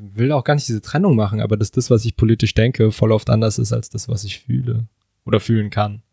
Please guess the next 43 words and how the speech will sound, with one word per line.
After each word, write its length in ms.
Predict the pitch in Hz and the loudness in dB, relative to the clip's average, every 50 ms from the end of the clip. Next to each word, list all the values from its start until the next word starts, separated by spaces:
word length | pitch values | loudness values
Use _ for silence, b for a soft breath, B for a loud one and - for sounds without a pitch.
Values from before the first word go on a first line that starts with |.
| _ _ _ _ _ _ _ _ _ | _ _ _ _ _ _ _ _ _
Und 60 | 117 | -8
ich 60 | 104 | -2
kann 120 | - 120 127 | 0 2 2
mich 100 | 139 117 | 4 4
dann 140 | 113 110 107 | 4 4 4
auch 80 | 107 | 4
nicht, 260 | 110 110 98 - - | 2 0 -2 -4 -8
äh, 380 | - 98 92 - - - 104 110 | -14 -16 -12 -10 -10 -10 -10 -12
wie 260 | 117 107 107 104 110 | -14 -16 -10 -10 -8
sehr 240 | 104 104 117 123 135 | -4 0 2 4 4
ich's 160 | 131 117 - | 4 2 4
durchrationalisiere, 800 | - 131 127 117 - 120 113 - 117 113 107 107 117 113 113 113 | 2 2 2 2 -2 -10 -10 -8 -6 -6 -6 -6 -8 -10 -10 -10
kann 160 | - - 117 | -6 -4 -2
ich 140 | 113 104 - | -2 -2 -2
einfach 280 | - 110 - 110 101 98 | -4 -4 -2 -2 -2 0
nicht 240 | 113 113 107 - - | 0 -2 -2 -2 -2
mich 220 | 113 104 - - | -2 -2 -4 -2
darauf 300 | - 110 110 110 92 - | -4 -2 -2 -2 -2 -2
einlassen, 540 | - 107 104 104 107 107 - - 107 107 107 b b b b b b b b b b b b b b b _ - | -2 -2 -2 -2 -4 -6 -4 -4 -6 -6 -8 b b b b b b b b b b b b b b b _ 0
ähm, 280 | - 101 101 98 101 98 | 2 2 2 2 2 2
das 160 | 98 95 - | 2 2 2
komplett 360 | - 107 - - 110 101 - | 0 0 2 2 2 2 2
so 420 | - 107 104 98 98 98 95 92 - _ _ _ _ _ _ _ _ _ _ _ _ _ _ _ _ | 2 2 2 2 2 0 -4 -6 -10 _ _ _ _ _ _ _ _ _ _ _ _ _ _ _ _
zu 120 | - - 110 | -8 -8 -6
fühlen. 260 | - - 117 110 104 | 0 4 4 4 4
Ich 80 | 101 | 2
kann 120 | - 120 123 | 0 0 0
mir 80 | 127 | 0
nicht, 260 | 117 110 95 - 135 - _ _ 131 - _ _ _ _ | -2 -2 -4 -6 -12 -18 _ _ -12 -12 _ _ _ _
ich 120 | - - | -4 0
kann 140 | - 131 143 | 0 2 4
mir 100 | 147 127 | 2 2
Gefühle 360 | 110 - - 131 131 131 123 | 0 0 2 2 4 4 2
nicht 200 | 110 101 - - | 2 0 -2 -2
einreden, 480 | 98 104 104 98 95 - 104 101 95 - _ _ _ _ | -2 -2 -2 -2 -4 -6 -8 -12 -16 -18 _ _ _ _
so 140 | _ - 107 98 | _ -8 -6 -6
rum, 200 | 95 98 95 - _ _ _ _ _ _ _ _ | -6 -8 -12 -14 _ _ _ _ _ _ _ _
ja. 220 | - 117 - 127 - _ _ _ _ _ _ | -8 -8 -8 -8 -10 _ _ _ _ _ _
Und 120 | 110 107 107 | -6 -2 0
so 80 | 107 | 0
sehr 420 | 101 107 110 113 110 107 107 110 107 | 2 4 4 4 6 4 2 0 -2
ich 200 | 110 110 - - | -6 -8 -8 -6
auch 320 | - 110 110 104 101 - | -4 -2 -2 -2 -4 -8